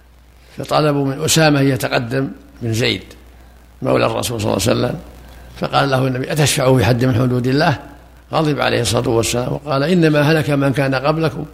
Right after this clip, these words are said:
أنهم كانوا إذا سرق فيهم الشريف سرقوا، وإذا سرقهم الضعيف فقاموا عليه الحد، وإيم الله لو أن فاطمة بنت محمد سرقت لقطعت يدها". هذا فيه إقامة الحدود على الناس، وأن لا فرق بين الشريف والوضيع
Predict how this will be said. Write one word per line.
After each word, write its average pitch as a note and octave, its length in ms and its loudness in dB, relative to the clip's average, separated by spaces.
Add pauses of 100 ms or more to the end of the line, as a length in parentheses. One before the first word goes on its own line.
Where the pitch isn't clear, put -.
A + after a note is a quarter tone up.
(600)
أنهم C#3 300 4
كانوا C#3 280 2
إذا B2+ 120 2
سرق B2+ 380 0
فيهم B2+ 240 2
الشريف B2 360 0
سرقوا، A2 400 -4 (680)
وإذا C#3+ 300 4
سرقهم C#3+ 540 2
الضعيف C3+ 340 4
فقاموا C#3 400 0
عليه A2+ 180 -2
الحد، - 180 -10 (920)
وإيم D3+ 240 6
الله C#3+ 360 2
لو C3+ 200 2
أن B2+ 240 -2
فاطمة C3+ 260 0
بنت B2 220 0
محمد B2+ 380 2
سرقت D3 400 0
لقطعت A#2 400 -4
يدها". A#2 400 -6 (680)
هذا C#3 260 -2
فيه C#3 240 2
إقامة C#3 280 0
الحدود B2 420 0
على G#2+ 160 0
الناس، B2 460 -4 (540)
وأن B2+ 200 -4
لا F3+ 120 4
فرق D3+ 240 0
بين C3+ 160 4
الشريف C#3 400 2
والوضيع E3 440 2